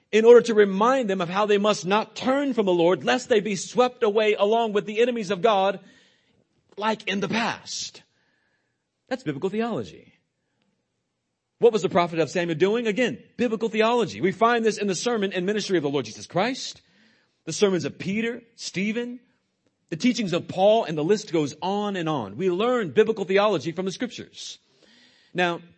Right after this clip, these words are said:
we learn how to pick up, again, I, I'm gonna repeat myself so that you're hearing the same thing in another way. We, we learn how to pick up on the past acts of God in order to give us insight into present or future acts of God.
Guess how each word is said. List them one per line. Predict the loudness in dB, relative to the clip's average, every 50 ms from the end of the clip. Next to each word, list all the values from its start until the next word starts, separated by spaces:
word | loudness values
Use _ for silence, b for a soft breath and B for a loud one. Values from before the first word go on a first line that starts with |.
| _ _ _ _ _ _ _ _ _ _ _ _
we | -2 -2 0
learn | 0 2 0 0 0 0
how | -2 -4 -4
to | -6 -6
pick | -6 -6 -8 -4 -4
up, | -4 -4 -4 -6 -10 -16 _ _ _ _ _ _ _ _ _ _ _ _ _ _ -12
again, | -10 -8 -6 -6 -6 -6 -8 -14 -18 _ _ -18
I, | -16 -12 -10
I'm | -8 -8 -6
gonna | -6 -6
repeat | -8 -8 -10 -10 -12 -12 -10 -10
myself | -10 -10 -8 -8 -8 -8
so | -8 -12
that | -12 -12 -12
you're | -14 -14
hearing | -12 -10 -8 -8 -6 -6
the | -8
same | -8 -8 -10 -10 -8 -8
thing | -8 -8
in | -8 -6
another | -6 -6 -6 -6 -4
way. | -4 -4 -4
We, | -4 -4 -4 -4 -4 -6 -8
we | -8 -6 -4
learn | -4 -4 -4 -6 -6 -6
how | -6
to | -8 -8
pick | -10 -10 -10 -8 -6
up | -6 -4 -4
on | -4 -6
the | -6
past | -10 -10 -10 -10 -8 -10 -12 -14 -16 -14
acts | -14 -12 -12 -12 -10 -10
of | -8 -6
God | -6 -6 -6 -6 -8 -10 -12 -14 b b b b b b b b b b b b b b b b b b _ _ _ -4
in | 0 2
order | 6 6 4 4
to | 2 2
give | 2 2 2 2
us | 0 -4 -4 -4
insight | -2 -2 -2 -2 -2 0 0 0 0 0
into | -4 -4 -6 -8
present | -8 -8 -10 -6 -4 -4 -4 -4 -6 -8 -6 -4
or | -4 -4
future | -4 -6 -12 -10 -8 -6 -6 -6 -6 -8 -10 -8 -10
acts | -12 -14 -14 -14 -16 -16 -14
of | -12 -10
God. | -10 -10 -10